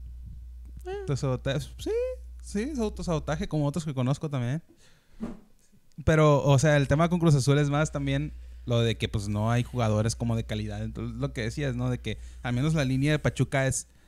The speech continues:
Speaker 2: es pareja. Incluso una vez en una página de, de, de, de aficionados de Cruz Azul, güey, vi, me,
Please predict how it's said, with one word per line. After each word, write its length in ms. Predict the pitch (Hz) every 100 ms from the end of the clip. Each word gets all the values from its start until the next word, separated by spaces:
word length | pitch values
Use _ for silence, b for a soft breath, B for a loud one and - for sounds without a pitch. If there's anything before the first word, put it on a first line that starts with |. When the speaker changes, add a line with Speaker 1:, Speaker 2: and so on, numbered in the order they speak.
| b -
Speaker 2:
es 160 | 123
pareja. 340 | - 120 127 143
Incluso 280 | 135 127
una 120 | 156 151
vez 140 | 151
en 60 | 151
una 160 | 151
página 340 | 151 143 160 151
de, 260 | 123 110
de, 540 | 117 113 113 104 110 - _ _ _ _ _ -
de, 1040 | - 113 113 110 107 104 104 104 - - _ _ _ _ _
de 80 | 131
aficionados 400 | 123 120 120 135
de 80 | 151
Cruz 140 | 147
Azul, 260 | 120 120 143
güey, 220 | 151 147
vi, 180 | 123 127
me, 160 | 131